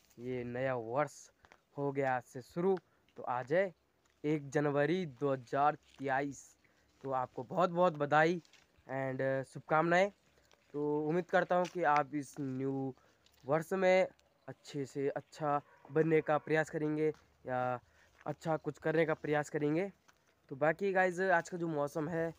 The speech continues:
वो है काफ़ी सुहाना। देखो guys, आज का मौसम वैसे आपको दिख ही रहा होगा, इस साइड आ रखे बादल and इस साइड आ रखी है धूप and इस साइड कुछ नहीं, बादल ही बस।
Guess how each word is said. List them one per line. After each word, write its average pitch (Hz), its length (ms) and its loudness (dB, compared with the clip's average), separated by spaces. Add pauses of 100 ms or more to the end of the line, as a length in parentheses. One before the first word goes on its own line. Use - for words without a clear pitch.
(260)
वो 151 60 2
है 156 80 4
काफ़ी 139 360 -2
सुहाना। 131 480 -4
देखो 131 220 -6
guys, 123 220 -2
आज 123 180 -2
का 139 100 -8
मौसम 131 260 -2
वैसे 131 220 10
आपको 131 200 0
दिख 127 180 0
ही 147 60 4
रहा 120 80 6
होगा, 127 200 0 (1040)
इस 165 120 6
साइड 156 180 12
आ 156 80 12
रखे 143 220 8
बादल 156 400 12 (520)
and 165 300 12
इस - 180 6
साइड 170 200 12
आ 151 180 12
रखी 147 200 6
है 143 80 10
धूप 190 340 12 (420)
and 131 280 12
इस 135 120 6
साइड 120 340 10 (560)
कुछ 139 220 -2
नहीं, 113 420 -2
बादल 127 280 6
ही 120 140 4
बस। 107 260 0